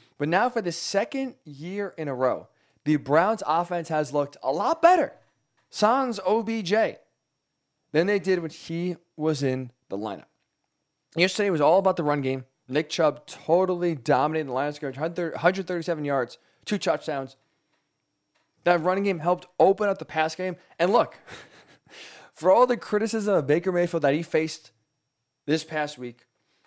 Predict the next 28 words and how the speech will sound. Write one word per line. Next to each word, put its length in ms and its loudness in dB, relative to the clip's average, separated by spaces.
his 140 -2
accuracy 540 2
issues, 320 -2
dealing 280 2
with 120 -2
the 60 -4
left 280 2
shoulder, 300 0
as 100 -4
we 100 -6
know, 160 2
that's 140 -4
been 120 -6
bothering 360 0
him 140 -2
and 160 0
will 160 4
bother 260 2
him 140 0
the 80 0
rest 180 0
of 40 -8
the 60 -8
season, 400 -4
his 340 -2
deep 340 -4
ball 280 4
accuracy, 720 -4